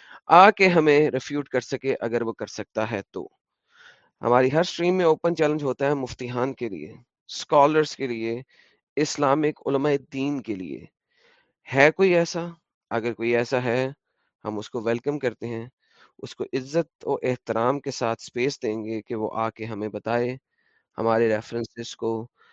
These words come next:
ایکسپوز کرے اور ہمیں بتائے کہ ہم کہاں پہ غلط ہیں۔ ہمیشہ ہم اوپن لائیو اسٹریم اسی لیے کرتے ہیں کہ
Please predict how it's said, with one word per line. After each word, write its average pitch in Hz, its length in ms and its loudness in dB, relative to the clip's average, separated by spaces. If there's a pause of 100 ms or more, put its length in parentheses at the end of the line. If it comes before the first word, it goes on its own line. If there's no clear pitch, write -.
(220)
ایکسپوز 175 520 -2
کرے 147 360 4
اور 123 140 0
ہمیں 127 200 -2
بتائے 123 340 2
کہ 131 100 -6
ہم 123 140 -6
کہاں 113 280 -10
پہ 110 160 -8
غلط 95 320 -6
ہیں۔ 113 80 -14 (680)
ہمیشہ 180 580 4 (140)
ہم 139 200 -2
اوپن 143 300 0
لائیو 143 200 4
اسٹریم 147 180 -4
اسی 151 200 -2
لیے 156 140 2
کرتے 120 300 -2
ہیں 117 220 -2 (600)
کہ 139 340 -2